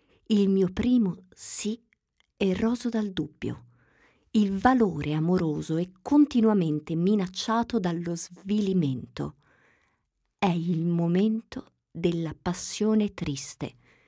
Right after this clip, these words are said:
il momento in cui vanno crescendo il risentimento e l'oblazione. Da questo tunnel, tuttavia,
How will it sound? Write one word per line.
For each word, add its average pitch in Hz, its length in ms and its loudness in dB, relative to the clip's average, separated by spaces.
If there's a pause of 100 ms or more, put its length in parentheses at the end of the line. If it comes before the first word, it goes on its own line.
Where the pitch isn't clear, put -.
(500)
il 226 160 2
momento 202 480 4
in 165 140 -2
cui 196 280 -2
vanno 175 580 0
crescendo 180 880 -4 (100)
il 190 220 -2
risentimento 185 1160 -6 (520)
e 175 200 0
l'oblazione. 185 960 -4 (1800)
Da 240 140 0
questo - 460 -2
tunnel, 165 680 -4
tuttavia, 165 720 -4